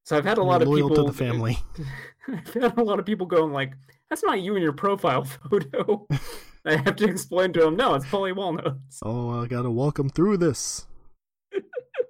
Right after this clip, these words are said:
Speaker 1: I gotta do, uh, wings in my hair so I can look more like Paulie.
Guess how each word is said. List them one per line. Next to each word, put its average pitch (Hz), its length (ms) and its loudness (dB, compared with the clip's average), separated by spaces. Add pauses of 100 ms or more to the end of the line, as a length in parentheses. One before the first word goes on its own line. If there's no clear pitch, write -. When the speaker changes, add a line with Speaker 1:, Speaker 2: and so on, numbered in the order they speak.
(1300)
Speaker 1:
I 151 60 -4
gotta 151 240 6
do, 160 240 4
uh, 160 340 8
wings 165 400 0
in 135 100 2
my 123 180 0
hair 123 320 -2
so 139 180 -4
I 131 80 0
can 135 120 -2
look 135 160 -4
more 143 180 -4
like 139 180 -4
Paulie. 120 380 -4